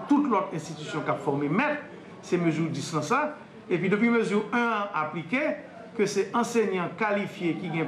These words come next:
permis d'enseigner ou permis provisoire d'enseigner dans le système, non, à ce moment-là, ça laisse qu'à la place pour eux-mêmes en grande partie.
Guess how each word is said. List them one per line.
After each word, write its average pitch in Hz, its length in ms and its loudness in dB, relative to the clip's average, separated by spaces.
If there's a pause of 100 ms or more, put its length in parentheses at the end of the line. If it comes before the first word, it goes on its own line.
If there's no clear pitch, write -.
(100)
permis 185 520 2 (100)
d'enseigner 175 560 0
ou 135 60 0
permis 160 280 0
provisoire 180 460 2
d'enseigner 151 380 0
dans 147 100 -4
le 147 160 -2
système, 143 400 -4
non, 247 220 2 (500)
à 165 80 0
ce 175 120 -6
moment-là, 165 540 0 (220)
ça 175 160 -2
laisse 165 160 0
qu'à 151 140 0
la 139 80 0
place 202 480 -2 (340)
pour 156 140 2
eux-mêmes 175 460 4 (100)
en 151 100 -2
grande 165 340 0
partie. 180 520 2